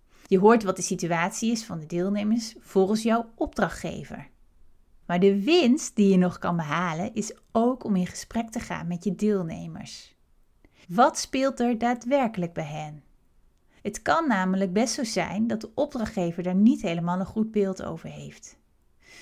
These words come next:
Zo kun je ook individueel vragen wat je deelnemers echt willen leren tijdens jouw training en kun je tijdens jouw training daar optimaal op inspelen. Zo wordt jouw training nog waardevoller voor je deelnemers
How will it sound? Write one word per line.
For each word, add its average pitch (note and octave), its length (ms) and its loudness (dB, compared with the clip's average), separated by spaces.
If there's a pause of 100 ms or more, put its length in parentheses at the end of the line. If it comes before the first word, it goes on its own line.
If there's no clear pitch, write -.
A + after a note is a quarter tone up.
(140)
Zo G3+ 360 4
kun A3 180 0
je F#3 120 -2
ook A3+ 180 -2
individueel F3 640 0
vragen A3 600 -6
wat G3+ 160 -6
je G3+ 60 0
deelnemers F3+ 580 -2 (240)
echt D#4 320 -8
willen A#3 260 2
leren G#3 380 2
tijdens E3+ 360 -8
jouw F#3 320 0
training F#3 600 -6 (280)
en G3+ 220 -2
kun G3+ 160 2
je E3+ 160 -2
tijdens B3+ 380 2
jouw G#3+ 180 2
training G3+ 420 -2
daar - 220 -8
optimaal A3+ 560 0
op G3+ 120 -10
inspelen. E3 760 -10 (800)
Zo C#4+ 560 0
wordt F3 300 0
jouw G3 380 2
training A#3+ 640 0
nog A#3 440 8
waardevoller D4 720 -2
voor G3+ 200 -2
je F3 80 2
deelnemers F#3 800 -4